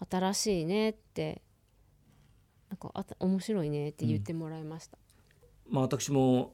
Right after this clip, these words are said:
Speaker 2: 動画ちょっと拝見した時に、大きな筆の次は小さな筆に絵の具かなんかつけてね、
Speaker 1: あ、はい。はい。
Speaker 2: 描いてた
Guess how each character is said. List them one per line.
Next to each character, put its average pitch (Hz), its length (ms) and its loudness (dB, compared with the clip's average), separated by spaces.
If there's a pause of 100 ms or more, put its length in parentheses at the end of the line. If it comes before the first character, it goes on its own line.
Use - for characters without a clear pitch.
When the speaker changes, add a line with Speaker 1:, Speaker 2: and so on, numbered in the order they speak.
(160)
Speaker 2:
動 123 220 8
画 120 400 6
ち - 100 -10
ょ - 0 -
っ - 20 -10
と 123 60 0
拝 113 180 -2
見 120 160 2
し 107 40 -6
た 120 100 0
時 110 200 -2
に、 113 280 4 (560)
大 220 200 10
き 160 100 2
な 127 100 6
筆 127 880 6
の 123 160 0
次 127 300 0
は 110 280 4
小 214 220 4
さ 156 100 -2
な 120 100 0
筆 117 260 0
に 113 280 2 (140)
絵 143 80 6
の 202 180 8
具 247 200 2
か 147 120 4
な 120 80 4
ん 101 60 -2
か 104 100 -2
つ - 80 -8
け 139 100 4
て 95 120 2
ね、 175 240 0 (240)
Speaker 1:
あ、 - 60 -14
は 247 100 2
い。 - 20 2 (300)
は - 160 2
い。 - 20 4
Speaker 2:
描 - 0 -
い 107 60 -2
て 110 100 -6
た 110 320 -8